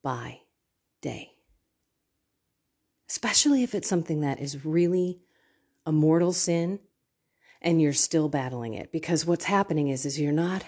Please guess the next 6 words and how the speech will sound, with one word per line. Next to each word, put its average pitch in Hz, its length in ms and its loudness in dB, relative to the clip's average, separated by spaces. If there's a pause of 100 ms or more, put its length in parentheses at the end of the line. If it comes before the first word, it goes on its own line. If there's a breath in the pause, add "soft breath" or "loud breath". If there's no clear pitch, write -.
(140)
having 139 640 -4 (180)
that 160 220 -2
true 175 260 2
conversation 160 800 -4
with 120 160 -10
yourself. - 500 -8